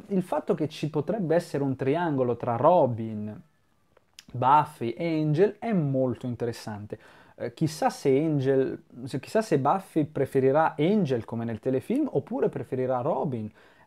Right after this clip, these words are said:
Eh, è molto bello che ci sia un personaggio umano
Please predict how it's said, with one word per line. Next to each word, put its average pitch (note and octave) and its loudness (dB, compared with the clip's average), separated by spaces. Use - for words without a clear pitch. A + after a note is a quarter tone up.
Eh, A#2+ -8
è C3+ -6
molto F#3+ 0
bello D#3+ 2
che B2+ -2
ci B2+ -6
sia D#3 -2
un D3 -4
personaggio C3+ -6
umano C#3+ 0